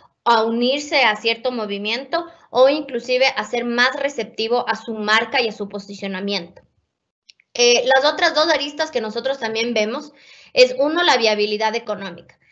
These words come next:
Entonces, mucha gente habla de la innovación y piensa que es gastar un montón de plata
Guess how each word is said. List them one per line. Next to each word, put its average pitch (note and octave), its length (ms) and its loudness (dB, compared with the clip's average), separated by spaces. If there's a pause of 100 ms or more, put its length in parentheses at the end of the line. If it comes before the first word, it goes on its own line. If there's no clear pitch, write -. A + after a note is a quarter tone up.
Entonces, C4 320 -2
mucha D#4 280 -2
gente D4 280 -2
habla C#4 340 2
de C#4 100 0
la A#3+ 60 -2
innovación A3 580 -2
y B3 60 -2
piensa A#3+ 380 -2
que A#3 120 0
es A#3+ 100 0
gastar A3 380 2
un B3+ 100 -2
montón A3+ 280 -6
de A#3 80 -6
plata D#4 540 2